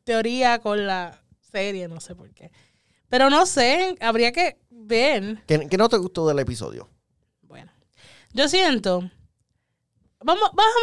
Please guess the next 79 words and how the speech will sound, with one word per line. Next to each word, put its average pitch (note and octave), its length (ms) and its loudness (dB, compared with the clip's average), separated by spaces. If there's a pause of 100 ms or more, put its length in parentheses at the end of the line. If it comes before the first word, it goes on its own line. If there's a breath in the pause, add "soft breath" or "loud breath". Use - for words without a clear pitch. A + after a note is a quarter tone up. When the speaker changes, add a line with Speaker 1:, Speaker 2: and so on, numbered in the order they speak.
Speaker 1:
vamos G4+ 140 4
a - 40 6
buscar G4+ 260 2
mis D4+ 100 -2
puntos, D3+ 400 -10
vamos C4+ 160 -4
a - 40 2
buscar G#3+ 200 -2
mis F3 80 -4
Speaker 2:
No, C#3+ 60 -4
Speaker 1:
puntos. F#3 200 2
Speaker 2:
por G#3+ 140 4
eso, F#3 220 2
por D#3 120 4
eso. F3 140 0
Yo C#3+ 120 4
estoy F#3 180 4
hablando G#3 400 2
de, C#3 240 2
de D#3 180 2
mis D3 140 -4
puntos E3 360 0
ya, B2+ 220 0
ya. A#2+ 160 2
Yo C#3 120 2
estoy G3 160 0
Speaker 1:
Sí, - 40 0
Speaker 2:
como E3+ 160 6
Speaker 1:
lo E4 60 8
que F4 80 6
Speaker 2:
que F4+ 40 4
Speaker 1:
pasa G#4+ 140 4
Speaker 2:
on, A4+ 60 2
Speaker 1:
es A4 100 2
Speaker 2:
on C#3+ 200 -4
the, C#3 160 -8
on C3+ 120 -12
the C3+ 100 -10
float. C3 200 -8
Speaker 1:
lo C4+ 160 -2
que E4+ 40 2
pasa G#4 120 4
es A4+ 60 4
que A4+ 60 2
tú F4+ 120 2
ya F#4+ 140 4
te, F#4+ 160 -6
tú D#4+ 180 -6
te F#4+ 100 2
metiste F4+ 640 -2
en F#4+ 180 4
esa F4+ 340 4
ola E4 300 4
y B3 180 -4
me, A#3+ 240 -2
y A#3 200 -10
como A#3+ 320 -4
que A#3 80 -2
me A3 80 -2
dejaste G#3+ 260 -2
atrás. D#3+ 260 -4
Pero C4 140 2
vamos G#4 260 6
a, A#3 280 0
vamos B3 260 -4
a G#3 160 -6
Speaker 2:
A C3+ 140 4
ver, C3 180 4
a C#3 140 4
ver, C#3+ 100 0
¿qué, D#3 220 0
qué D#3+ 100 0
tú D#3+ 100 4
anotaste? D3 440 2
Ah, C#2+ 120 -6 (120)
¿qué C#3 100 2
tú B2+ 80 0
Speaker 1:
Ok. C3 60 2
Speaker 2:
anotaste? B2+ 580 2